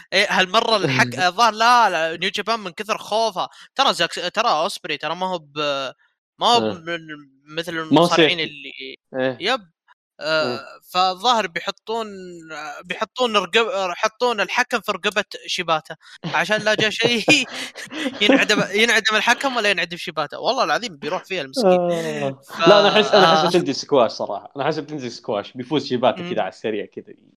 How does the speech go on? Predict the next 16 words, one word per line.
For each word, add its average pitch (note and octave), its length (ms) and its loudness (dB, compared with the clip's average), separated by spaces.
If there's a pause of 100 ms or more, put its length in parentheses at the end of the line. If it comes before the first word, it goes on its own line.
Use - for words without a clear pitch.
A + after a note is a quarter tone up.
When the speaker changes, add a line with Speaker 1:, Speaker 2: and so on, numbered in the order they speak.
(280)
Speaker 1:
مم. D#3 200 -16 (380)
Speaker 2:
يعني - 200 -14
كذا C#3+ 220 4
ب-، G2+ 220 -4
ما، D#3+ 320 4
Speaker 1:
طيب. D#3+ 100 2
Speaker 2:
ما E3+ 60 8
راح D#3+ 140 2
تطول D3+ 340 -2
من C3 120 -8
طرف D3 240 -6
Speaker 1:
مم. - 40 -12
Speaker 2:
واحد G2 320 -10
على، G2 100 -20 (580)
إيه. B2 140 -14
Speaker 1:
مم. D3+ 140 -18